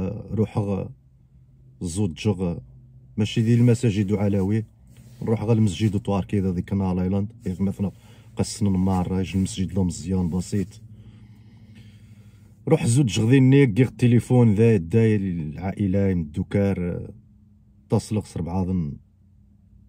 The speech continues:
نتي يماثل نغ المعتقلين نغ المختطفين هنا. رامي سجغي يوار نسنت يا ثمانية وعزنت سويثما، أقسم لكم بشرفي.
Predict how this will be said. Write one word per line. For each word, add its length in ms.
نتي 240
يماثل 480
نغ 320
المعتقلين 880
نغ 120
المختطفين 720
هنا. 480
رامي 200
سجغي 880
يوار 320
نسنت 380
يا 200
ثمانية 320
وعزنت 400
سويثما، 440
أقسم 580
لكم 320
بشرفي. 600